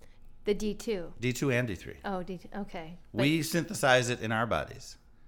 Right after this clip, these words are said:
Speaker 2: but it's a natural form created by chemical synthesis. So the,
Speaker 1: Mm-hmm.
Speaker 2: the word synthetic doesn't mean a lot in this regard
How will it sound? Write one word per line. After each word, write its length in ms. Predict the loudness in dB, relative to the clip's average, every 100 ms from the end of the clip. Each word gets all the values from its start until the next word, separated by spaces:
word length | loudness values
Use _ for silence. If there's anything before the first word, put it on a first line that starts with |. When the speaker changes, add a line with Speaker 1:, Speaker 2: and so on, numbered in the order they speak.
| -18 -16 -18 -20 -20 -20 -2
Speaker 2:
but 100 | 2
it's 120 | 2 2
a 60 |
natural 380 | 0 0 -2 -6
form 580 | -2 2 4 4 0 -4
created 340 | -4 0 0 0
by 100 | -2
chemical 340 | -4 -8 -8 -8
synthesis. 560 | -6 -6 -8 -10 -10
So 260 | -2 2 4
the, 120 | 4
Speaker 1:
Mm-hmm. 100 | 0
Speaker 2:
the 80 | 0
word 220 | 2 2
synthetic 500 | 0 -4 2 2 2 0
doesn't 280 | 0 0
mean 180 | -2 0
a 60 | 4
lot 260 | 4 2 -2
in 80 |
this 180 | -6 -6
regard 440 | -6 -2 -2 -4